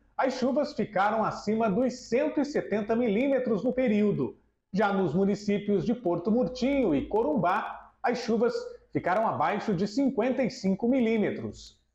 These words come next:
Apesar de grande volume de chuvas, o fenômeno Laninha segue atuando aqui no nosso estado e com previsão de impacto nas chuvas esperadas para os próximos três meses.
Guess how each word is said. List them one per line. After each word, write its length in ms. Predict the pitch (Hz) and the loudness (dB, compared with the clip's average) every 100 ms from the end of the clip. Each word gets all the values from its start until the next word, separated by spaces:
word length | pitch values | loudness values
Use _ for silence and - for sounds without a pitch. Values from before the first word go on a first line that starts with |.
| _ _ 247 | _ _ -6
Apesar 560 | 240 220 156 208 190 | 0 0 2 2 2
de 100 | 214 | 0
grande 420 | 220 170 247 302 | 2 2 2 2
volume 380 | 262 214 185 196 | 0 2 2 2
de 100 | 226 | 0
chuvas, 680 | 247 240 277 277 277 - - _ _ _ | 0 0 2 0 -2 -10 -20 _ _ _
o 160 | 262 233 | -2 0
fenômeno 500 | 240 202 190 180 160 | 2 2 2 2 2
Laninha 640 | 165 240 190 233 269 269 - - | 2 2 2 2 2 0 -6 -18
segue 520 | - - 214 247 262 | -20 -2 0 2 2
atuando 580 | 277 269 175 185 269 220 | 0 2 2 2 2 2
aqui 180 | 175 202 | 0 0
no 100 | 196 | 0
nosso 280 | 160 - 269 | 0 0 -2
estado 520 | - - 180 202 226 - - | -2 0 0 0 -2 -6 -8
e 80 | 143 | -4
com 140 | 160 165 | -4 0
previsão 480 | 180 170 143 185 | 0 2 2 0
de 100 | 160 | 2
impacto 640 | 262 233 - 196 240 - 185 | 0 0 -2 0 0 -2 -2
nas 220 | 131 - | -2 -2
chuvas 360 | 202 214 202 | 0 0 0
esperadas 720 | 208 208 - 180 180 190 185 - | 0 -2 -2 0 2 0 -2 0
para 200 | 214 214 | -2 -2
os 140 | 214 | -2
próximos 540 | 202 208 208 208 202 | 0 0 0 -2 -2
três 320 | - 214 233 180 | 0 0 2 2
meses. 760 | 214 208 147 120 - - - | 2 2 0 -4 -8 -14 -20